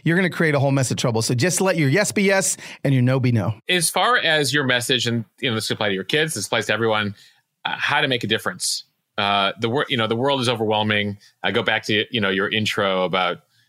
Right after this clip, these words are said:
Speaker 2: you know, divided opinions leading us to oppression, country's gonna get worse from here, et cetera. How do you convey that sense that, uh, in this overwhelming world where there's just like,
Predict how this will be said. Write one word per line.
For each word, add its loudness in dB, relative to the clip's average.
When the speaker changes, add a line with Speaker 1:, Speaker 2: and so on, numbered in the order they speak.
Speaker 2:
you -4
know, -2
divided -2
opinions -2
leading 0
us -2
to -4
oppression, -2
country's -4
gonna -2
get 0
worse -2
from -6
here, -2
et -10
cetera. -2
How 0
do 0
you 0
convey 0
that 0
sense -2
that, -2
uh, 2
in -2
this 0
overwhelming -2
world -2
where -2
there's -2
just -4
like, -4